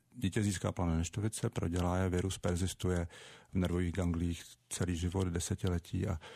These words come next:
a v tom starším věku se reaktivuje. Takže lidé, kteří, kteří prodělali plané neštovice, mají být očkovaní proti pásovému oparu. A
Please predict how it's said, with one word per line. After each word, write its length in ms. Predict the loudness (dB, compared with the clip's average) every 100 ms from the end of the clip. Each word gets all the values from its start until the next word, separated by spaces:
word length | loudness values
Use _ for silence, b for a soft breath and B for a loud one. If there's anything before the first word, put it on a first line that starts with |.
| B B -6
a 100 | -4
v 100 | -2
tom 300 | 0 2 2
starším 420 | 0 -2 0 2
věku 240 | 2 0 -4
se 180 | -2
reaktivuje. 600 | 0 -2 -2 -4 -2 -2 -4 B B B -2
Takže 280 | 2 4
lidé, 300 | 4 2 2
kteří, 280 | 0 0 0 0 -2
kteří 320 | -4 -4 -2
prodělali 380 | -2 0 2 2
plané 300 | 0 2 4
neštovice, 540 | 2 2 0 0 2 2
mají 240 | 4 0 -4 _
být 260 | -4 -2 -4
očkovaní 460 | -4 0 2 2
proti 240 | 2 0 0
pásovému 500 | 0 0 2 2 2
oparu. 400 | 0 2 2 0 B B B B B -4
A 380 | 0 2 0